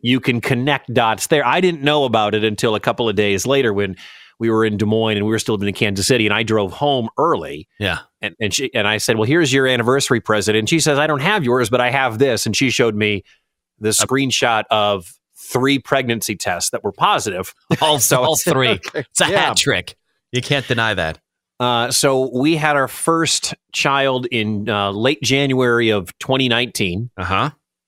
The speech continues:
Speaker 1: And a couple of months later, maybe eight weeks later, you know, Lee wasn't feeling really well, and I was watching the Bucks play against, um, I think it's the Raptors. And she comes downstairs and she says, "I,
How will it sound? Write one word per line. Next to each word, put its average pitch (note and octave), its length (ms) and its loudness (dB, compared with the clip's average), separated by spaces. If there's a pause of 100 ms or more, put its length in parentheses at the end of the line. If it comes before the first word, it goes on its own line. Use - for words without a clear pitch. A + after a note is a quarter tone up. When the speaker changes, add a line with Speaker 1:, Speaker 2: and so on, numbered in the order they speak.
(100)
Speaker 1:
And G#2 520 0
a F2 100 -8 (180)
couple C#4+ 320 2
of C3 80 -6
months D#3 420 0
later, A#2+ 460 2
maybe E3+ 340 2
eight C3+ 220 0
weeks C3+ 400 -2
later, F3+ 500 -2 (540)
you - 60 -8
know, A2+ 80 -2
Lee C#3 120 2
wasn't C#3 320 0
feeling G3+ 300 2
really G#2 240 2
well, E2+ 380 0
and G#2+ 320 -2
I G#2+ 100 0
was A#2 160 0
watching A2+ 340 0
the G2 80 -2
Bucks B2 300 0
play G2+ 560 0 (160)
against, G2+ 520 -2
um, F2+ 540 -2 (140)
I - 20 -20
think B3 160 -2
it's A#3+ 140 -4
the A#2 100 2
Raptors. G#2 640 -2 (720)
And G#2+ 140 -2
she D3 100 0
comes C3+ 260 0
downstairs A#2 760 0
and G#2 100 -2
she A2 120 -2
says, G#2 280 -2
"I, G2 160 0